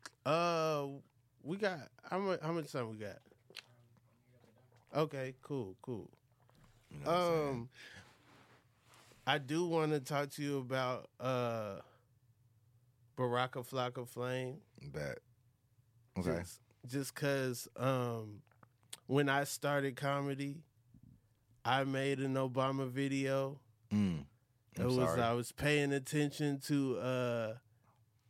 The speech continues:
Speaker 1: it was the Alpha Cat that made
Speaker 2: He was the O-, he was a, the O G Barack videos.
Speaker 1: Yeah, yeah. And Obama just got inaugurated in oh nine. I started comedy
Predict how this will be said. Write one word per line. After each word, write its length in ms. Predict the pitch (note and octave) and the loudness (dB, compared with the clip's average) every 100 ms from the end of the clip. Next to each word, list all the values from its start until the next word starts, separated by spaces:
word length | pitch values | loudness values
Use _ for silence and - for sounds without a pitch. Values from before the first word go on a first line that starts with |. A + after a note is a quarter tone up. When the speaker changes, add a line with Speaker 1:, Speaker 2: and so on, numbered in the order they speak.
| _ - | _ -2
Speaker 1:
it 40 | |
was 180 | C3 B2 | 0 2
the 120 | A#2 | 0
Alpha 300 | - D3 D3+ D3+ | 2 0 0 -2
Cat 420 | E3+ D#3+ D3 D3+ | 2 4 2 0
that 120 | C#3+ | 0
made 500 | C#3+ C#3+ C#3+ C3+ C3 - - _ - - - | 4 4 4 2 -2 -18 -20 _ -20 -16 -4
Speaker 2:
He 160 | - C3 | 4 6
was 160 | C3 | 6
the 100 | A2 | 6
O-, 140 | G#2 A2+ | 6 6
he 180 | G#2+ C3+ | 6 4
was 160 | B2+ | 4
a, 100 | G#2+ F#2+ E2 | 2 0 -2
the 180 | F#2+ G2+ | 2 4
O 260 | G#2 G#2+ G#2 | 6 4 4
G 280 | F#2+ A#2+ A2 | 4 4 4
Barack 360 | F#2 F#2 F2 | 4 4 4
videos. 180 | E2+ C#3+ | 2 2
Speaker 1:
Yeah, 440 | D#3 E3 E3 D#3 C3+ | 4 4 4 4 2
yeah. 480 | C#3+ D#3+ D3 A#2 - | 2 4 4 2 2
And 300 | D3+ E3+ D#3+ | 6 6 4
Obama 580 | D3 F3+ E3 F3+ G#3 G3 | 4 4 8 8 8 4
just 400 | D3 F3 G3 - | 4 6 6 4
got 300 | E3 E3+ D3+ | 4 6 6
inaugurated 720 | D3 D3 D#3+ E3 D#3+ D#3 C#3+ C3 | 2 4 4 4 4 4 4 2
in 140 | B2 | 0
oh 160 | B2 D3 | 2 4
nine. 560 | D#3 C3 A#2+ A#2+ A#2+ C#3 _ _ _ _ - _ _ - | 4 4 2 -2 -4 -10 _ _ _ _ -20 _ _ 0
I 140 | C3+ | 0
started 600 | - - D#3 D#3+ D3+ C3 | 0 2 4 6 4 -2
comedy 960 | - D3+ D#3 D3+ C#3+ C3+ C3 C3 C3 | -2 2 2 2 0 0 -2 -2 -4